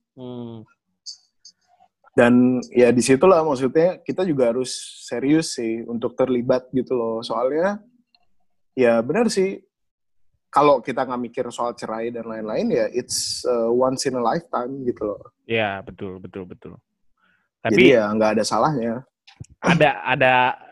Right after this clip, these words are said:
Speaker 1: uh, kejadian-kejadian kayak gitu nggak? Misalkan, "Kamu kemana aja sih? Kok nggak balas aku?" <laughs>
Speaker 2: Nggak sih, maksudnya untuk persiapan untungnya,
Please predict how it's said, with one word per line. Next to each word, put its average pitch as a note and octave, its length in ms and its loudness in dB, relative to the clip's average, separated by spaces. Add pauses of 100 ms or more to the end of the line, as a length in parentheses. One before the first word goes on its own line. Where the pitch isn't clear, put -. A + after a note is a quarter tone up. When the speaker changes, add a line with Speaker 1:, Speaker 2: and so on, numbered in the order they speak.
(160)
Speaker 1:
uh, B2 180 -6
kejadian-kejadian C3+ 640 0
kayak C3 160 0
gitu B2+ 160 -4
nggak? A#2 180 -4
Misalkan, A2+ 380 -4
"Kamu E3 200 2
kemana C#3 360 -2
aja B2+ 160 -4
sih? E3 240 -6 (400)
Kok - 160 6
nggak D3 160 6
balas C#3+ 280 6
aku?" A3 300 8
<laughs> - 1700 0
Speaker 2:
Nggak D3 240 6
sih, G#2+ 240 -2
maksudnya C3 480 0 (140)
untuk C#3 240 -2
persiapan C3+ 680 -2
untungnya, C#3+ 720 -2